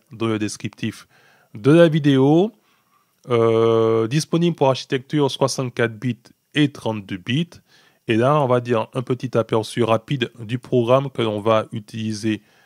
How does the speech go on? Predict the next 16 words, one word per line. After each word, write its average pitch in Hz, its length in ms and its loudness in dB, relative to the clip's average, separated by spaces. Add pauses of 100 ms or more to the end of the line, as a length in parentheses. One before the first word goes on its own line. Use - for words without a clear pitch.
(400)
de 107 260 -2
suite. 208 460 -4 (1000)
Donc 123 340 -2
la 110 140 2
dernière 120 340 0
version, 120 480 -2
la 107 120 0
version 101 420 -6
trois - 260 -2
point 104 240 -10
six - 600 -8
qui 131 160 -4
est 117 60 -2
sortie 160 760 -4 (480)
donc 123 340 -4
le 123 380 6